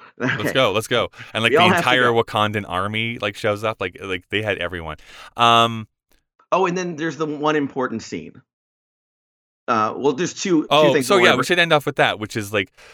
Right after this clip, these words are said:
Speaker 2: how Captain America decides to return all the stones back to their timelines and Mjolnir back to hi-, its timeline.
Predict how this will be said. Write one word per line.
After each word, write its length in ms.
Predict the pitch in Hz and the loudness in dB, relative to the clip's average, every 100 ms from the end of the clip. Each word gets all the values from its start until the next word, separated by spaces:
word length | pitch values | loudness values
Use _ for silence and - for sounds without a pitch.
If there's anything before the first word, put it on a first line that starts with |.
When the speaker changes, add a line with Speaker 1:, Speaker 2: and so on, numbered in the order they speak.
| _ | _
Speaker 2:
how 160 | 107 107 | 0 2
Captain 340 | 120 110 110 | 0 -4 -6
America 640 | 101 104 101 98 90 95 - | -4 -2 0 0 0 -2 -8
decides 520 | 104 - 101 98 92 | -10 -2 0 0 -4
to 200 | - 95 | -4 -4
return 440 | 90 98 123 110 107 | -4 -4 -2 -2 0
all 180 | 101 98 | 0 -2
the 80 | |
stones 400 | 98 - 101 98 | -2 -2 -2 -2
back 200 | 92 90 - | -2 -4 -4
to 80 | |
their 120 | 90 87 | -8 -6
timelines 480 | 104 107 107 104 - | -4 -4 -4 -8 -6
and 220 | 95 90 | -6 -4
Mjolnir 480 | 98 104 98 85 85 | -2 -2 -4 -6 -4
back 240 | 85 82 | -6 -6
to 140 | - 82 | -10 -12
hi-, 100 | 92 - | -14 -12
its 240 | 98 - | -12 -10
timeline. 580 | 92 80 82 78 80 | -10 -10 -10 -12 -12